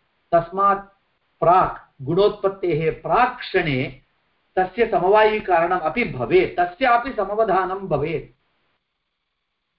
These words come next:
चैत्रक्षणे घटः नास्ति, घटः नास्ति चेत्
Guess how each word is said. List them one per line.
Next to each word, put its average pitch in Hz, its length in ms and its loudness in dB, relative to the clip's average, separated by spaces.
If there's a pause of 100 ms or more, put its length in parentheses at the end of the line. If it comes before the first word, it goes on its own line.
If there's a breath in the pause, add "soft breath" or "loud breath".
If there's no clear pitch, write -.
(240)
चैत्रक्षणे 220 760 0
घटः 220 360 0
नास्ति, 185 460 -6 (1500)
घटः 226 320 2
नास्ति 220 440 0
चेत् 240 480 -2